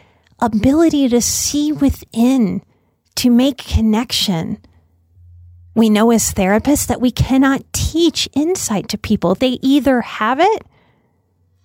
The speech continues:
or they don't. What is that if not something spiritual? It can be said that our awareness,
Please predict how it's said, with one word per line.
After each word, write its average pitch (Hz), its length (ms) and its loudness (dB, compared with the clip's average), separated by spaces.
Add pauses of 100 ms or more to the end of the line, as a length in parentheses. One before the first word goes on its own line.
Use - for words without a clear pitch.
(160)
or 277 160 -4
they 285 140 -2
don't. 247 440 0 (280)
What 208 400 -2
is 269 300 0
that 175 360 -2
if - 260 -2
not 208 380 0
something 196 540 -6
spiritual? - 720 -10 (1200)
It 196 120 -4
can 202 160 0
be 190 140 2
said 208 320 -2
that 233 80 2
our 247 180 2
awareness, 269 840 0